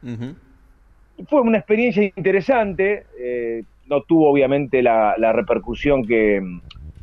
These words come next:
Speaker 2: que, que... uno hubiese esperado si hubiese, si se hubiese desarrollado en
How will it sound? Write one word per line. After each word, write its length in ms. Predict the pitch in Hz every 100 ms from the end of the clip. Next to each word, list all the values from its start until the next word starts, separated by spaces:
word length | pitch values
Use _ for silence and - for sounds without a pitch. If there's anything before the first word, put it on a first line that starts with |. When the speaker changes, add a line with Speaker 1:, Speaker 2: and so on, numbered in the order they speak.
| - -
Speaker 2:
que, 580 | - 104 104 98 95 92 -
que... 60 |
uno 180 | 131 143
hubiese 240 | 131 135 131
esperado 800 | - 131 143 143 127 120 110 101
si 520 | - 107 104 98 98
hubiese, 720 | 101 117 110 110 110 101 95
si 180 | - 104 92
se 80 |
hubiese 160 | 120 117
desarrollado 760 | 107 110 107 127 120 113 104
en 240 | 98 95